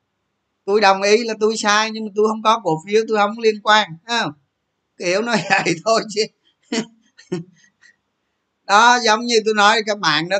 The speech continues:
tôi mua, tôi mua hai trăm ngàn cổ phiếu Hoa Sen giá ba mươi ba năm. Mấy cái hôm mà nó sập về ba ba năm tôi mua hai trăm ngàn.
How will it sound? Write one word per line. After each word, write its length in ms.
tôi 160
mua, 340
tôi 180
mua 280
hai 220
trăm 180
ngàn 360
cổ 220
phiếu 280
Hoa 340
Sen 300
giá 340
ba 220
mươi 140
ba 220
năm. 280
Mấy 180
cái 100
hôm 280
mà 60
nó 140
sập 180
về 180
ba 160
ba 240
năm 260
tôi 80
mua 160
hai 220
trăm 180
ngàn. 260